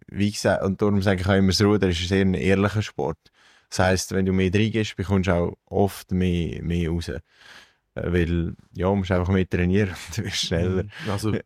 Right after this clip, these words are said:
Speaker 2: anders gefragt, wie viel Talent braucht's beim Rudersport?
Speaker 1: Es braucht schon, also, ich glaub, sicher die körperliche Voraussetzung ist, ist mal sehr wichtig, dass man nicht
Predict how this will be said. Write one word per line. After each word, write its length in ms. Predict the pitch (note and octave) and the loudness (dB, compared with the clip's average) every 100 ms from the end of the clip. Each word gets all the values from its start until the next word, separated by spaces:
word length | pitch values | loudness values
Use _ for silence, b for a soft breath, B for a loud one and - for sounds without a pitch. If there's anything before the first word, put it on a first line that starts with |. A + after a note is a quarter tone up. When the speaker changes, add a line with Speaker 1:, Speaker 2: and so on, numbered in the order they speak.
| _ _ | _ _
Speaker 2:
anders 320 | G2 G2+ G2 | -8 -6 -8
gefragt, 380 | - A#2 G2 - | -4 -2 -2 -6
wie 60 | A2 | -6
viel 200 | G#2+ G#2 | -4 -4
Talent 400 | A#2 G#2+ A2 G#2+ | -2 -2 -2 -2
braucht's 440 | A2 C#3 - - | -2 -4 -6 -14
beim 140 | - C#3 | -8 -6
Rudersport? 600 | C#3 D3 C3 - C#3+ D3 _ _ _ _ _ _ - | -4 -6 -8 -10 -8 -8 _ _ _ _ _ _ -8
Speaker 1:
Es 140 | G#2+ | -6
braucht 280 | - C3+ - | 0 0 4
schon, 120 | B2+ | 4
also, 640 | B2 A#2 - A2+ A2+ A2+ - b b b _ _ | 6 4 2 0 2 0 -2 b b b _ _
ich 140 | - | -4
glaub, 280 | A#2+ A#2 A#2 _ _ _ _ _ _ _ _ _ | 2 2 2 _ _ _ _ _ _ _ _ _
sicher 280 | - B2+ A2 | -2 0 0
die 80 | |
körperliche 500 | - B2 C3+ - A#2+ | 2 2 2 0 -2
Voraussetzung 640 | A2+ B2 B2+ - A#2+ - G2+ | 0 0 0 0 -2 -4 -6
ist, 200 | A2 - | -4 -2
ist 240 | F#2 G#2 A2 | -2 0 0
mal 640 | G2 F#2+ F#2+ F2+ G#1 - | 2 4 4 2 -2 -4
sehr 260 | - G2+ G#2+ | 0 2 4
wichtig, 360 | A2 - G#2+ | 0 -2 -6
dass 140 | - F2+ | -2 0
man 100 | F#2 | 0
nicht 200 | F#2+ | 0